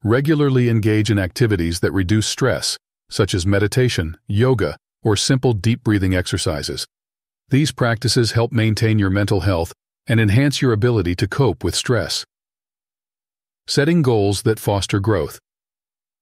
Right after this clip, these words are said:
smart goals. Set specific, measurable, achievable, relevant,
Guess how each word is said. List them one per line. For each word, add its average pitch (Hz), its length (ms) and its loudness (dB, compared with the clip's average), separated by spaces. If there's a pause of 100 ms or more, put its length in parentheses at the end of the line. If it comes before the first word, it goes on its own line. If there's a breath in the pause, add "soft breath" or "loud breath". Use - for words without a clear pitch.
(420)
smart 135 420 0
goals. 80 440 -4 (600)
Set - 280 0
specific, - 640 -2 (280)
measurable, 104 600 0 (200)
achievable, 101 640 0 (360)
relevant, 113 500 0